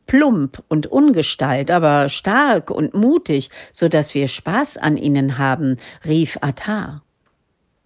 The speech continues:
Da dachte Ahura Mazda zwei Wesen, den Menschen nach Anahitas Bitte, den Stier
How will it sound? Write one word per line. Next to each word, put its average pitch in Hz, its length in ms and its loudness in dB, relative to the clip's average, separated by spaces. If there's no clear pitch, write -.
Da 214 240 0
dachte 220 480 -4
Ahura 185 540 0
Mazda 151 600 -4
zwei 185 480 -4
Wesen, - 580 -8
den 143 160 4
Menschen 190 480 0
nach 160 280 -2
Anahitas 143 760 -2
Bitte, 247 380 -6
den 180 180 4
Stier 208 680 0